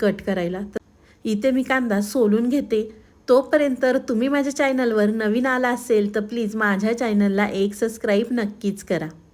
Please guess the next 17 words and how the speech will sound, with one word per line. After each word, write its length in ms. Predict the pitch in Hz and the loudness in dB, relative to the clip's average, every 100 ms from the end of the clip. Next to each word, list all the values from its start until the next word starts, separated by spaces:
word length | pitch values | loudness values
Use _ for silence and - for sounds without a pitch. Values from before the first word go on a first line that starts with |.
| _ _ _ - - - - | _ _ _ -20 -20 -6 0
तर 60 | |
इथे 220 | 247 247 269 | 2 2 0
पाहू 260 | 277 254 | 2 2
शकता 280 | 269 339 262 | 0 0 0
तुम्ही, 260 | 247 220 220 | 0 -2 0
मी 120 | 240 | -2
कांदा 420 | 247 254 214 240 | 0 0 2 0
सोलून 400 | 277 294 220 240 | 0 0 2 0
घेतलेला 360 | 262 311 226 202 | 0 0 0 0
आहे. 120 | 196 202 - - | -2 -8 -18 -2
त्यानंतर 460 | 240 247 277 262 285 | 0 2 2 2 2
आपल्याला 340 | 240 226 208 | 2 0 0
कसा 340 | 220 226 214 285 | 0 -2 -2 0
कांदा 320 | 294 269 277 | 0 0 0
कट 320 | 285 269 254 | 2 0 2
करायचा 400 | - 254 240 233 | 0 0 0 0
आहे 200 | 220 208 | -2 -2